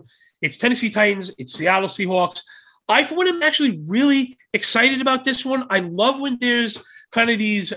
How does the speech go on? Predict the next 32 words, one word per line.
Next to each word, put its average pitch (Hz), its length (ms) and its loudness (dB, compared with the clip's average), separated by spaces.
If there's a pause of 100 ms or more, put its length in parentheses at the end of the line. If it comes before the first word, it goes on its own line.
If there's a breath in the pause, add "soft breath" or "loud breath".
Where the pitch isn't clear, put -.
(380)
really 233 380 2
intriguing 208 480 -4
matchups 196 640 -4
at 190 240 -2
four 190 240 0
o'clock. 226 500 2 (340 loud breath)
I 220 140 4
am 220 160 2
not 208 200 -2
impervious 190 560 0
to 165 100 -10
red 196 200 0
zone. 190 320 0
I 160 100 -2
love 180 340 0
it. 180 180 0
My 143 160 -4
kids 196 320 -2
get 202 140 -2
involved. 175 640 2
It's 170 280 -4 (400 loud breath)
really 214 300 4
the 196 80 -2
most 196 200 2
exciting 180 400 2
seven 175 240 2
hours 165 300 2
of 156 80 -8
the 170 80 -4
week 220 220 0
for 226 100 -6
me. 196 400 2